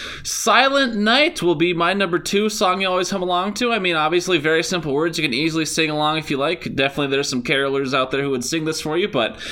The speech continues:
if you don't feel like singing, Silent Night, very, very easy song to hum along to. I'm sure, Josh, that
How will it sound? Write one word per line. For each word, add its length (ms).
if 100
you 60
don't 160
feel 160
like 180
singing, 460
Silent 460
Night, 240
very, 460
very 340
easy 280
song 320
to 80
hum 180
along 340
to. 200
I'm 100
sure, 220
Josh, 420
that 320